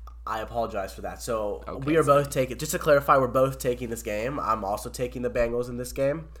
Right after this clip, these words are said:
Speaker 1: I'm gonna take Bengals plus two point five, and I really hope the Bengals lose by two points, so I win the bet and he loses the money line.
Speaker 2: Okay. So that's, that's my Bengals pick. I think they're due. They've lost two in a row. I think the Broncos are bad.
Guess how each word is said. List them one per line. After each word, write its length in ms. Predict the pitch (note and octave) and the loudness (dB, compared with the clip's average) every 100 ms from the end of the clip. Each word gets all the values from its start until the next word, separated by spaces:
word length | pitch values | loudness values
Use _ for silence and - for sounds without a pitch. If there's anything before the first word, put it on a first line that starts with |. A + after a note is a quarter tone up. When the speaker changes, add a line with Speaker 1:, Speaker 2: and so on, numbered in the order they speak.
| - - - - - | -20 -20 -20 -18 -2
Speaker 1:
I'm 180 | C3 D#3+ | -2 0
gonna 140 | F3 | -6
take 320 | - E3 D3+ | -2 -2 0
Bengals 520 | C3+ B2+ C3+ C3 C3 - | 0 0 0 -2 -2 -2
plus 240 | B2+ A#2+ | -2 -2
two 160 | - B2 | -4 -6
point 240 | A#2+ A#2 | -4 -4
five, 260 | - A#2 A2+ | 0 0 0
and 80 | |
I 40 | A2 | -4
really 320 | G#2 A#2+ A2+ | -4 -4 -4
hope 200 | A2 G#2+ | -4 -8
the 80 | G2+ | -6
Bengals 420 | G#2+ G#2 G2+ G2+ | -6 -4 -6 -8
lose 340 | G2 G2 G#2 | -10 -10 -10
by 160 | G2+ F#2+ | -8 -8
two 180 | - G2+ | -8 -12
points, 380 | G2+ G2 G2 - | -8 -6 -6 -6
so 100 | F#2+ | -6
I 100 | F#2 | -6
win 140 | F#2 | -6
the 60 | F#2 | -8
bet 120 | F#2 | -8
and 100 | G2 | -10
he 80 | F#2+ | -12
loses 300 | F2+ F2+ F2+ | -12 -12 -12
the 80 | F#2 | -10
money 180 | F2+ | -10
line. 240 | F2+ E2+ G2+ - - | -10 -12 -14 -16 -10
Speaker 2:
Okay. 320 | G#2+ G2+ - - - - - - - - - - - - - - | -10 -8 -10 -14 -16 -18 -18 -18 -18 -20 -20 -18 -18 -18 -18 -18
So 160 | - A#2 | -6 2
that's, 380 | A#2+ B2+ - | 4 4 2
that's 240 | - A2+ A#2 | -4 -4 -2
my 120 | A2+ | -4
Bengals 400 | G2 G#2 G#2 G2+ | -4 -6 -6 -10
pick. 280 | - G2+ G2+ - | -4 -4 -4 -6
I 120 | G2 | -8
think 360 | - G2 F#2+ | -8 -12 -10
they're 160 | G2 G2 | -6 -6
due. 420 | F#2+ G#2 G#2 G#2 | -4 -6 -4 -4
They've 180 | F#2+ G2 | -4 -4
lost 300 | G2+ G2+ - | -2 -4 -4
two 120 | - | -10
in 60 | G2 | -10
a 60 | |
row. 420 | F#2+ F#2+ G2 F#2+ - | -6 -4 -2 -4 -6
I 60 | |
think 80 | G2+ | -12
the 80 | G2+ | -12
Broncos 280 | G2 F#2+ F#2 | -10 -10 -10
are 60 | |
bad. 540 | F#2 F#2 F#2 F#2+ F#2+ | -8 -8 -6 -6 -8